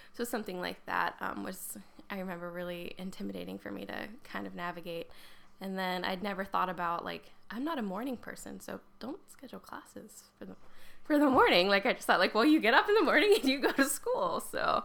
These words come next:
and then I think a lot of the information I got about kind of what to expect from college came from teachers. And some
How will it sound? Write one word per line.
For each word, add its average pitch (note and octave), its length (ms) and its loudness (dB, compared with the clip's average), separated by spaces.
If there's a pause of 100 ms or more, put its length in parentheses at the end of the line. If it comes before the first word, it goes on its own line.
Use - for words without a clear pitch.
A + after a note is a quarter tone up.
(140)
and A#3+ 160 -6
then B3+ 80 -4
I A#3+ 80 -2
think G#3+ 400 -8 (100)
a A3 60 -4
lot A3+ 220 0
of A3+ 80 -4
the G#3 80 -4
information G3+ 720 -6
I F#3+ 100 -6
got F3+ 180 -4
about F3+ 380 -6
kind F#3+ 160 -8
of F#3 100 -8
what F3+ 160 -6
to F#3 100 -12
expect G3+ 440 -8
from G#3+ 160 -10
college F#3 360 -10
came - 140 -12
from - 160 -16
teachers. - 560 -8 (640)
And A3+ 340 -4
some F4+ 560 -4